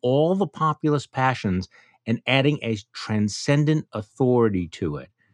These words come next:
So this two countries talk, where does this lead, Tim? Where does he, what, what is he concerned about? Is he, is he actually talking about the kind of, you know, spiritual civil war, actual civil war?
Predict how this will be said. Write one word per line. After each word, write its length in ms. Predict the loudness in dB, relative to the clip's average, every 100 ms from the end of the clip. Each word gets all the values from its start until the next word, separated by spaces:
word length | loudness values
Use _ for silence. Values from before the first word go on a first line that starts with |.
| _ _
So 340 | 0 2 2 2
this 300 | 2 2 -4
two 340 | -6 0 0
countries 520 | -2 -10 -6 -2 -4
talk, 240 | -4 -12 -2
where 160 | 0 2
does 300 | 2 0 -2
this 180 | -6 -4
lead, 800 | -4 0 2 4 4 2 0 -8
Tim? 380 | -10 -10 -14 -20 _ _ _ _ -14 2
Where 120 | 2
does 140 | 2
he, 180 | 0 2
what, 240 | 2 2 4
what 180 | 2
is 140 | 2 -2
he 80 | -2
concerned 480 | -2 0 0 0
about? 300 | 0 -2 -8 -12 0
Is 60 | 0
he, 120 | 0 -2 2
is 100 | 4
he 140 | 4
actually 280 | 2 0 -4
talking 420 | -6 -12 -2 0
about 240 | 2 0 -2
the 80 |
kind 320 | -4 -2 2 2
of, 140 | 0 _ _ _ _ _
you 120 | -4
know, 260 | -2 -2 -6 -10
spiritual 680 | -10 0 2 2 2 0
civil 360 | 0 0 0 0
war, 320 | -2 -2 -4
actual 560 | -4 -4 -4 -4 -4 -4
civil 340 | 0 2 4
war? 540 | 4 4 4 2 0